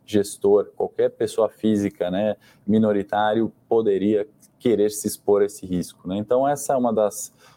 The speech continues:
é, perguntas muito boas da live de ontem,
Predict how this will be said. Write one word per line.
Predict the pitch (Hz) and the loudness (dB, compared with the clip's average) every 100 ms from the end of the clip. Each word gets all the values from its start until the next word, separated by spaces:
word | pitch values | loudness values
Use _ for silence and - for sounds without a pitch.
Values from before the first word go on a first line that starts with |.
| _ | _
é, | - 98 92 | -2 0 0
perguntas | 85 - 110 90 107 127 120 107 82 - - - | -2 2 2 2 -2 -2 -2 -4 -4 -10 -14 -8
muito | 98 120 135 | -2 -2 -2
boas | 110 90 110 92 | -2 4 4 4
da | 92 | 0
live | 92 92 85 | 0 -2 -4
de | 82 | -4
ontem, | 87 113 117 - | -2 -2 -4 -8